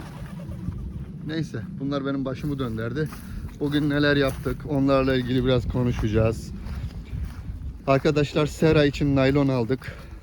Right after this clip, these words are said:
Tam yirmi milyar yüz kırk milyon tuttu. Vallahi öderken elim ayağım titredi. Bugün buraları birazcık düzelttim. Toplamaya çalıştım. Bu direkler toplanacak.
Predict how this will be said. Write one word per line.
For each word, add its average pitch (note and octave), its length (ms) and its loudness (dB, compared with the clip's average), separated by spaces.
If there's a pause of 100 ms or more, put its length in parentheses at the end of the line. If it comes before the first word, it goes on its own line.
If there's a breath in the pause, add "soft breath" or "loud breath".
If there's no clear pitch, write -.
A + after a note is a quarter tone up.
(140)
Tam D3+ 360 4 (100)
yirmi C#3+ 440 4
milyar C3+ 400 6
yüz C3 180 2
kırk C#3 220 -4
milyon A2+ 360 0
tuttu. C#3+ 460 -2 (600 loud breath)
Vallahi C3+ 380 2
öderken C3+ 520 2
elim B2+ 240 4
ayağım A#2 240 2
titredi. A2 480 -4 (640 loud breath)
Bugün C#3 340 6
buraları C#3+ 420 6
birazcık B2 420 0
düzelttim. A2+ 640 -2 (120)
Toplamaya B2+ 600 -2
çalıştım. A2 600 -4
Bu B2+ 120 -2
direkler B2+ 380 2
toplanacak. A2 680 -4